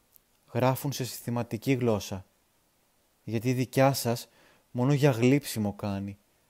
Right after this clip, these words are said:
Όλοι οι φίλοι μου είναι μαύρα πουλιά και σύρματα στο λαιμό σας, στα χέρια σας.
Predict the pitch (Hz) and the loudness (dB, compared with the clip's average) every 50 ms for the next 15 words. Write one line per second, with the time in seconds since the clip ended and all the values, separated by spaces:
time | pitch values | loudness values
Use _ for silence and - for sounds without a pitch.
0 | _ _ _ _ _ _ _ _ _ _ _ _ _ _ _ _ _ _ _ _ | _ _ _ _ _ _ _ _ _ _ _ _ _ _ _ _ _ _ _ _
1 | _ - 117 120 123 123 110 - - 123 127 127 127 127 127 131 127 120 117 110 | _ -8 -4 -2 -2 -2 -2 -4 -4 -2 0 0 0 0 0 -2 0 0 0 0
2 | 110 110 117 120 127 131 127 117 123 123 120 117 - - 113 110 110 120 120 113 | 0 0 0 2 0 0 0 -2 -2 -2 -4 -4 -4 -4 -4 -2 0 0 0 -2
3 | 101 - - _ _ _ _ _ _ _ _ _ _ _ _ _ _ _ _ _ | -2 -6 -10 _ _ _ _ _ _ _ _ _ _ _ _ _ _ _ _ _
4 | - - 135 117 - - - - 139 147 143 135 120 110 101 101 - 107 101 98 | 0 2 2 2 2 0 2 4 6 6 6 6 4 2 0 0 -2 -4 -6 -6
5 | - _ _ _ _ _ _ _ _ _ _ _ _ - - - 127 123 120 120 | -8 _ _ _ _ _ _ _ _ _ _ _ _ -20 -6 -2 0 2 2 2
6 | 120 120 123 131 135 143 131 117 - - 107 101 101 - - - _ _ _ _ | 2 2 2 2 2 2 0 -2 -6 -8 -8 -8 -8 -10 -16 -20 _ _ _ _
7 | _ _ _ _ _ _ _ - - - - 131 117 104 - - 139 143 147 135 | _ _ _ _ _ _ _ -20 -18 -10 -8 -8 -8 -8 -4 0 2 2 2 2
8 | 113 113 104 98 - - 113 107 104 - - - | 0 -2 -4 -6 -6 -8 -8 -8 -8 -10 -14 -20